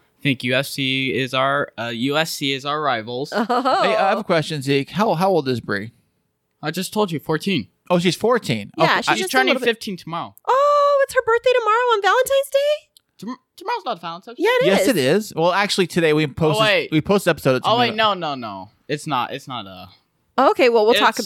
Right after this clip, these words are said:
Speaker 1: it's one week from Valentine's Day.
Speaker 2: Oh, okay. That's, like, your Auntie Kim's birthday. That's awesome. So, uh, let's find out. You said you have some things in common. What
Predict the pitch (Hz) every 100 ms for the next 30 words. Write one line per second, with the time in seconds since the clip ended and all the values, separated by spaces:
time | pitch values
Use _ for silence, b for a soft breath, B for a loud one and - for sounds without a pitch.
0 | - 208 - - 185 185 185 156 127 -
1 | - 139 120 123 113 131 117 - 240 453
2 | 453 277 262 - _ _ _ 226 247 -
3 | 240 247 - 240 - 226 254 - 254 -
4 | 131 - - - 208 208 208 - - 226
5 | - 254 233 240 b b b b 233 247
6 | 240 226 277 320 - - - - _ 302
7 | 294 - 220 208 - 233 262 - 269 269
8 | 262 - 254 262 247 233 226 - 311 226
9 | 202 208 - _ _ 233 269 285